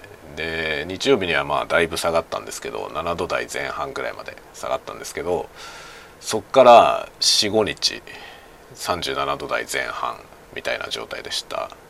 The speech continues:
で、ちょうど土曜日ね、僕は土曜日に熱が、高熱があったんですけど、発熱外来っていうのが全部閉まっていて、閉まっていてというか、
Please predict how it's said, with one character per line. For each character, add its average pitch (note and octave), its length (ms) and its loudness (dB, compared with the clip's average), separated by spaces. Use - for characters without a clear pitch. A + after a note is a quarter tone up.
で、 F#2+ 360 6
ち - 100 -4
ょ A#2 60 2
う A2+ 40 -2
ど A2+ 100 2
土 G2+ 160 4
曜 B2 200 8
日 F2 120 -2
ね、 C2+ 160 -6
僕 G#2 500 0
は F#2+ 100 2
土 F#2 100 -2
曜 G#2 120 4
日 G2 80 -4
に E2 60 -2
熱 D2+ 280 -6
が、 D2 220 -2
高 F#2+ 180 -6
熱 - 180 -4
が F#2 80 2
あ - 20 2
っ F2 40 -6
た C#2+ 140 -8
ん C2 60 -8
で B1 60 -10
す - 100 -10
け - 80 -8
ど、 D2 260 -4
発 - 300 -4
熱 C3+ 220 4
外 B2+ 180 8
来 D#2 160 0
っ - 20 -12
て - 180 -10
い C#2 120 -6
う C2 40 -8
の C2 100 -10
が - 360 0
全 G2+ 240 0
部 C2+ 80 -8
閉 - 140 -2
ま E2+ 60 -2
っ - 40 -14
て - 180 -12
い A2+ 40 -8
て、 - 160 -6
閉 - 160 -2
ま G2+ 80 2
っ - 20 -10
て - 160 -10
い - 40 -10
て - 100 -12
と B1 100 -10
い B1 60 -8
う B2 40 -14
か、 A#1 280 -6